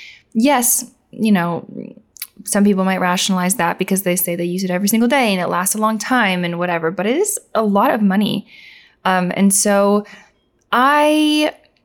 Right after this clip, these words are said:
like I said, I have, I have a red light device and it's really nice, especially in the winter, but when there's less sun outside. But the hack or the swap, it's not even really a hack. It's just the sun. The sun itself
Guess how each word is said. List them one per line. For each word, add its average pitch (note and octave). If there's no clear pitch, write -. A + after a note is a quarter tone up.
like G3+
I F#3
said, -
I F#3
have, A3
I F#3+
have G#3+
a G3+
red F#3+
light F#3
device F#3+
and G3+
it's F#3
really G#3
nice, F3+
especially F#3
in F3+
the E3+
winter, G#3+
but C4+
when -
there's F#3
less F#3
sun A3+
outside. F#3+
But G3+
the G3+
hack C4
or G3
the F#3+
swap, F#3
it's -
not C4
even A3+
really F#3
a -
hack. F#3
It's G3
just -
the G3
sun. G#3
The G#3
sun G#3
itself G3